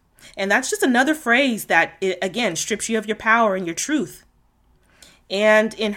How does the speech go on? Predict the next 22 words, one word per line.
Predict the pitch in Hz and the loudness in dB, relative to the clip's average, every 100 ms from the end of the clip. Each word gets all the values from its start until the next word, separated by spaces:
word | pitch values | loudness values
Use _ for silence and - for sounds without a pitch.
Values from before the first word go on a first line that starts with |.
| - | 2
her | 415 466 | 0 2
book, | 214 208 | -2 -2
she | - 269 | -4 -2
was | 302 | -2
talking | - 254 233 240 233 | -2 0 0 -2 -2
about, | 180 165 | 2 0
or | 190 | 0
she | - | -6
was | 254 | -8
giving | - 320 | -4 -4
a | 349 | -2
scenario | 269 214 214 214 170 160 | -2 0 0 0 0 0
about | 160 165 156 | 0 0 0
where | 180 | -6
she | 208 | -8
was | 160 - | -10 -8
saying, | 175 | -6
"I | - 170 | -4 -6
can't." | - 175 160 | -6 -6 -6
And | 185 | -8
she | 220 | -6
was, | 185 165 | -4 -6